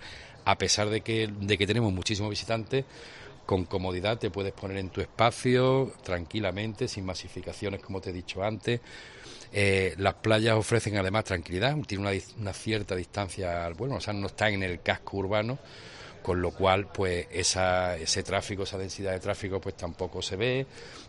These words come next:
Es decir, es un sitio estupendo, maravilloso, de verdad que yo parece que si yo no fuera de aquí diría lo mismo, pero lo soy y, y evidentemente, pues, nos sentimos muy orgullosos de que, de que ofrezcan todas estas cosas, ¿no?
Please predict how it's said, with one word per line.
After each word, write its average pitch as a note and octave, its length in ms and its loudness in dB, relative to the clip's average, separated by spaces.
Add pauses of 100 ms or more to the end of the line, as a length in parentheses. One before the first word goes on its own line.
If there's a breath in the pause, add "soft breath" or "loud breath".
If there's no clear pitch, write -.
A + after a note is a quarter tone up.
(100)
Es A2 80 -2
decir, F2 380 -2
es G2 80 -2
un F#2+ 120 -4
sitio G2 520 -2
estupendo, G2 540 -4
maravilloso, F#2+ 500 -4
de F2+ 80 -2
verdad F2+ 260 0
que G2 140 0
yo F#2 140 -4
parece G2 400 -2
que G2+ 100 -4
si G2 160 0
yo G#2 100 0 (120)
no A2 100 -4
fuera G#2+ 220 -2
de G#2 60 0
aquí A2+ 120 -2
diría G#2+ 240 0
lo G2+ 100 -2
mismo, A#2+ 340 0 (640 loud breath)
pero G2+ 260 8
lo F#2 100 4
soy A2+ 380 6 (400 loud breath)
y, F2+ 800 4
y G2 180 2
evidentemente, F2+ 680 0
pues, F#2 160 0
nos F2 100 -2
sentimos F2+ 340 -4
muy F#2 140 -2
orgullosos F#2 460 -2
de G2 80 -2
que, E2 480 -6
de E2 100 -6
que - 80 -8
ofrezcan F#2 440 -4
todas A2+ 260 -2
estas - 180 -10
cosas, - 300 -8
¿no? A#2+ 120 -8